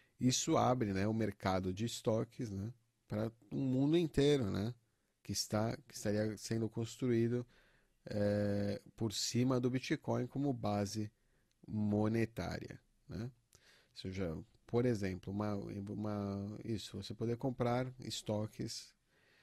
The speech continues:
com Bitcoin, usar o Bitcoin como garantia, né?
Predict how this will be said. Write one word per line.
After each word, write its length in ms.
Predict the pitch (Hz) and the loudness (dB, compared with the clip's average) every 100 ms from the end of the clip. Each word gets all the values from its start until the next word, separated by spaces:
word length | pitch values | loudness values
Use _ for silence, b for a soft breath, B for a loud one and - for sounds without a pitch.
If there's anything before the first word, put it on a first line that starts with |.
| b - | b -6
com 280 | 107 113 | 0 0
Bitcoin, 540 | 117 117 - - 95 92 | 0 -2 -2 -4 -2 -2
usar 220 | 90 98 | 0 2
o 100 | 104 | 2
Bitcoin 560 | 107 101 120 - 104 104 | 0 -2 -4 -2 -2 -2
como 480 | - 98 95 101 - _ _ _ | -2 -2 0 -2 -6 _ _ _
garantia, 840 | 110 101 95 95 110 110 - - - - | -8 -4 0 0 0 -2 -6 -8 -8 -6
né? 180 | 92 | -8